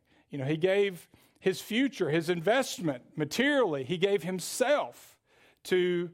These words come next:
he risked himself to vouch for Paul. He's giving of his time here to go and disciple in this, in this, you know, Vegas type city that was much different than Jerusalem. He's doing this because he loves the church. He loves Christ and he loves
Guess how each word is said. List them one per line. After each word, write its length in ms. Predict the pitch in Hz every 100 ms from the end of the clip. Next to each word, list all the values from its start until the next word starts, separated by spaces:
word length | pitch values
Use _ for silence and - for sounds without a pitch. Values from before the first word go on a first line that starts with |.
| _
he 140 | - 202
risked 500 | 185 262 240 - -
himself 640 | 196 185 - 175 135 -
to 80 | 165
vouch 400 | 156 208 233 -
for 140 | 196
Paul. 480 | - 240 262 233 147 -
He's 220 | - 220 165
giving 440 | 180 262 247 214
of 120 | 202
his 220 | 208 208
time 500 | - 208 262 254 175
here 400 | 160 180 170 135 - - -
to 100 | 190
go 560 | 180 240 269 160 131 - - -
and 140 | 156
disciple 640 | 160 - 208 262 262 185
in 120 | 170 170
this, 320 | 202 - - _ _ _
in 140 | 170
this, 320 | 180 196 - - _
you 100 | 165
know, 140 | 156
Vegas 500 | 143 185 247 240 220
type 320 | - 226 226 190
city 540 | - 269 247 131 131 170
that 100 | 165
was 160 | 147
much 280 | 196 262 -
different 460 | 190 269 - 196 185
than 140 | 170
Jerusalem. 760 | 185 208 269 - 196 151 123 - - -
He's 220 | 170 147
doing 360 | 185 269 262
this 460 | 175 156 156 160 - - _
because 260 | - 147 165
he 100 | 170
loves 300 | 165 175 147
the 100 | 147
church. 360 | - 202 185 -
He 80 |
loves 280 | 156 175 170
Christ 440 | - 196 190 165 160
and 120 | 147
he 140 | 156
loves 460 | 156 147 143 143